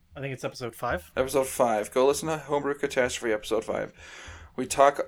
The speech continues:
Speaker 2: a lot more about different, um, aspects of what we talked about tonight. We, we, there was a lot of different information in that show. Um,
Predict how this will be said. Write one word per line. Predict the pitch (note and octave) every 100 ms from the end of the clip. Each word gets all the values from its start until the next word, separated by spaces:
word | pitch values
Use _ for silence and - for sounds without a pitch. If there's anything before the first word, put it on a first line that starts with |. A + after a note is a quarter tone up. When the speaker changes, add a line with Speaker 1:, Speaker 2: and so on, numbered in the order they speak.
| -
Speaker 2:
a | B2+
lot | A#2+ A#2+ A#2 A2 - - - - - _ -
more | A2+ A#2 A2+ A2 G2+ A2 - _ -
about | A#2 A#2 - -
different, | - A#2+ - B2 A2+ - - - _ _
um, | - G#2 F#2 -
aspects | G#2 A#2+ - - E2+ - - - _ _ _ _ _ _ _ -
of | A2+
what | G2+
we | F#2+
talked | - - -
about | - -
tonight. | - E2 -
We, | G1+ G1+ - - - -
we, | A2+ -
there | - B2+
was | A#2+
a |
lot | A#2+ C3
of | B2+ A2+
different | C3+ B2+ B2+
information | A2 A2+ A2 G#2+ A2 G#2+
in | G2+
that | F#2+ -
show. | - F2 F2 - _ _ - - - D#2+ -
Um, | G#2+ G#2 G#2+